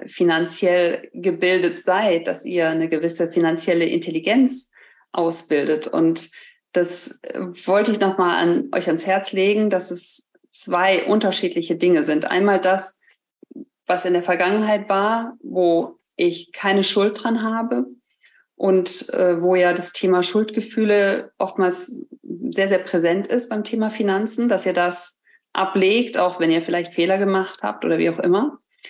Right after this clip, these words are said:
Und dass es dann aber die Gegenwart und die Zukunft gibt, äh, wo ihr sozusagen im Driver's Seat seid und sagen könnt, okay, ich stelle fest, ich habe keine Finanzbildung. Es ist aber meine Verantwortung,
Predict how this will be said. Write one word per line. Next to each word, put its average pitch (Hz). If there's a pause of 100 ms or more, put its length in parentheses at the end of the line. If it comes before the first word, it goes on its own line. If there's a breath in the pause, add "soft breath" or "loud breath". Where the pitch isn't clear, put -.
(380 loud breath)
Und 220
dass 233
es 254
dann 330
aber 285
die 233
Gegenwart 233
und 208
die 208
Zukunft 254
gibt, 208
äh, 202
wo 208
ihr 226 (680)
sozusagen -
im 190
Driver's 202
Seat -
seid -
und 170
sagen 165
könnt, 160
okay, 202
ich -
stelle 175
fest, 226
ich -
habe 269
keine 165
Finanzbildung. 165
Es -
ist 220
aber 196
meine 180
Verantwortung, 208